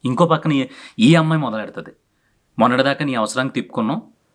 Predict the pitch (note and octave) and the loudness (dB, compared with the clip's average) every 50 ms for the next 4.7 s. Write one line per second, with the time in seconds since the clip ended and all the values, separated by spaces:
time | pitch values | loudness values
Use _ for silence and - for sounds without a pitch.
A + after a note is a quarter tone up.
0 | _ - A2+ A#2+ A#2+ B2+ A#2 - C3 C3 C#3+ C3+ C3+ C3 C3+ D3 D3 D3 C3+ A2+ | _ 0 0 0 2 2 0 0 2 2 2 2 0 0 0 -4 -2 -2 0 0
1 | A2 G#2+ A2+ - C#3+ B2+ - - C#3 C3 C3 C3 - - - B2 B2 - - B2 | -2 -2 -2 -2 -4 -4 -2 -2 -2 -2 -2 -2 -6 0 0 0 0 0 -2 -2
2 | A2 - C3+ A2+ A2 G#2+ - F#3 G#3+ B3+ - - B2 A#2 A#2+ C#3 C#3 C#3+ A#2 A#2+ | 0 -2 -4 -2 -2 -4 -2 -4 -6 -4 -2 -2 0 2 0 2 2 2 0 0
3 | A#2+ A#2+ A2 - B2 C3+ - - E3+ D#3+ C3 - A2 - G3 F#3 - G3+ G#3+ G3+ | -2 -2 -4 -4 -4 -2 2 2 2 4 4 2 0 0 -2 -2 0 -2 0 0
4 | F3+ E3 - E3+ E3+ D#3 C#3 A#2 - A2 G#2 - F2 - | 0 -2 0 0 0 0 0 -2 -4 -6 -8 -8 -12 -16